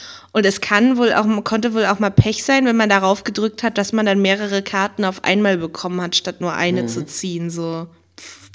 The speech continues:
Speaker 1: Pech.
Speaker 2: Ja, ja, krass. Dann ein Brettspiel, das ich auch sehr gemocht habe. Ich war ja großer Tim und Struppi-Fan, bin auch heute noch großer Fan von franco-belgischen Comics.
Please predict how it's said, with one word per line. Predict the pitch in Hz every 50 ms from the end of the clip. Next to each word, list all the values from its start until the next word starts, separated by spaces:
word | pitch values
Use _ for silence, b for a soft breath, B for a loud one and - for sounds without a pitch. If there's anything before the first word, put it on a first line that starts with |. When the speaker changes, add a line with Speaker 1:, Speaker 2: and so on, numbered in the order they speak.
| -
Speaker 1:
Pech. | - - 185 175 175 - - - - 156
Speaker 2:
Ja, | 131 127 123 123 120 117 117 113
ja, | 113
krass. | 113 - - 127 117 117 - - - - B B B B B B B B B -
Dann | - 123 123 143 175 196 208
ein | - 151 160 170 165 151 156
Brettspiel, | - 139 131 147 170 165 - - 170 160
das | 156 151 147 -
ich | - -
auch | - 139 139
sehr | - - 139 135 147
gemocht | 151 135 131 139 -
habe. | 170 156 156
Ich | 147 151 -
war | 151 156
ja | 160 156
großer | 151 147 143 165 165 - 175 160 160
Tim | - - 165
und | 151 143
Struppi-Fan, | 143 - - 165 - 202 175 - - 156 160 165 165 156
bin | 160 -
auch | 139 135 - -
heute | 135 143 147 156
noch | 151 147 143 143 - - -
großer | - - 143 147 143 - 147
Fan | 135 - 147 135 139 139
von | - 135 131 123
franco-belgischen | - - 117 131 - 143 139 139 135 135 - 135 - -
Comics. | - - 120 123 143 156 - -